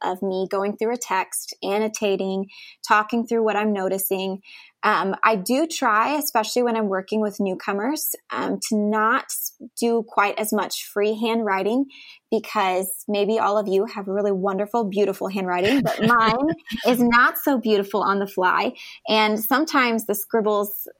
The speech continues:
Speaker 1: for those students are, are just as meaningless. <laughs> Um,
Speaker 2: They can be, they can be pretty meaningless with, with native English speakers as well. My, my,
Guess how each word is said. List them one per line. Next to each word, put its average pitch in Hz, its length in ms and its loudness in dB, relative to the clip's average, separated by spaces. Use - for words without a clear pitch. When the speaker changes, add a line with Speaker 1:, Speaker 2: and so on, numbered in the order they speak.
Speaker 1:
for 196 200 0
those 190 220 -2
students 196 440 -4
are, 180 400 0
are 190 100 -2
just 220 300 0
as 226 120 0
meaningless. 196 640 -2
<laughs> - 40 2
Um, 214 220 6
Speaker 2:
They 240 80 6
can 247 180 0
be, 240 140 2
they 247 100 6
can 254 120 2
be 233 120 4
pretty 196 280 4
meaningless 165 560 2
with, 165 220 2
with 185 180 2
native 160 320 4
English 165 320 2
speakers 175 440 2
as 208 160 2
well. 185 300 6
My, 196 220 4
my, 196 260 4